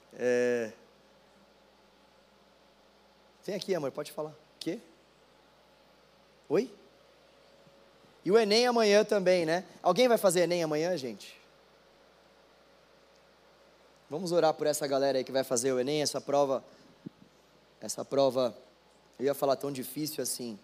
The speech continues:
não veio outra palavra na minha mente. Essa prova tão fácil que é o enem, e a grande verdade é que, ah, o nosso Deus, Ele vai capacitar vocês, tá bom?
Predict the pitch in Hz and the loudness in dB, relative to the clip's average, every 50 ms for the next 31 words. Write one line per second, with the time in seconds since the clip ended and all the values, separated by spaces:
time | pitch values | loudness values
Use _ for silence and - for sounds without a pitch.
0 | _ - - - _ - 131 143 131 147 156 156 151 151 147 - 147 143 143 143 | _ -20 -20 -20 _ -12 -10 -8 -4 -2 -2 -2 -2 -4 -4 -2 0 2 2 2
1 | 131 135 135 135 139 143 147 143 135 127 123 117 107 - - - - - - - | 0 -2 -4 -6 -6 -6 -6 -6 -6 -8 -8 -10 -10 -14 -16 -20 -20 -20 -20 -20
2 | _ _ - 120 117 - 139 - 151 147 156 147 147 - - 190 - - - 160 | _ _ -8 -6 -4 -4 -4 -2 0 0 0 0 0 0 -2 -4 -4 -2 2 2
3 | 160 160 156 - - - - - 135 127 123 123 120 131 139 147 147 139 - _ | 4 2 2 -2 -6 -10 -8 -4 -2 -2 -2 -2 -4 -4 -6 -8 -8 -12 -16 _
4 | _ _ _ _ _ _ _ - - _ _ _ _ _ - - - _ - 120 | _ _ _ _ _ _ _ -20 -20 _ _ _ _ _ -20 -20 -20 _ -14 -10
5 | 120 120 120 123 120 120 117 117 117 117 110 98 - - - - - _ - _ | -8 -6 -4 -4 -4 -2 -2 -2 -2 -4 -4 -6 -10 -14 -20 -20 -20 _ -20 _
6 | _ _ _ _ - _ - - - 123 123 135 151 156 143 143 151 147 127 147 | _ _ _ _ -20 _ -18 -12 -10 -6 -4 -2 -2 -2 -2 -2 -2 0 2 2
7 | 147 156 147 - 156 151 151 147 - - - 156 151 147 143 139 135 123 - - | 2 2 2 0 0 0 0 -2 -4 -6 -4 -2 -2 -2 -2 -2 -4 -4 -6 -10
8 | - - _ _ _ _ _ - - _ _ _ _ _ _ _ _ _ _ _ | -16 -20 _ _ _ _ _ -20 -20 _ _ _ _ _ _ _ _ _ _ _
9 | _ _ - 131 131 123 123 120 120 117 113 113 110 110 107 104 104 107 - - | _ _ -12 -6 -4 -2 0 0 0 0 -2 -2 -2 -2 -4 -4 -6 -10 -14 -20
10 | - _ _ _ _ _ _ _ _ - _ - 123 131 139 143 - - 131 120 | -20 _ _ _ _ _ _ _ _ -20 _ -10 -6 -4 -4 -4 -4 -6 -4 0
11 | 139 147 147 147 143 - - - - - - _ _ _ _ _ _ _ _ _ | 2 4 4 4 2 -2 -4 -6 -8 -12 -16 _ _ _ _ _ _ _ _ _
12 | _ _ _ _ - 131 135 139 147 139 147 135 - 143 139 - 139 - 135 135 | _ _ _ _ -10 -6 -4 -2 -2 -2 -2 -2 -2 -2 -4 -4 -4 -2 -2 -2
13 | 127 131 123 - - 113 104 95 - - 110 113 139 160 180 | 0 -2 -4 -4 -4 -6 -6 -8 -8 -8 -6 -4 -4 -4 -4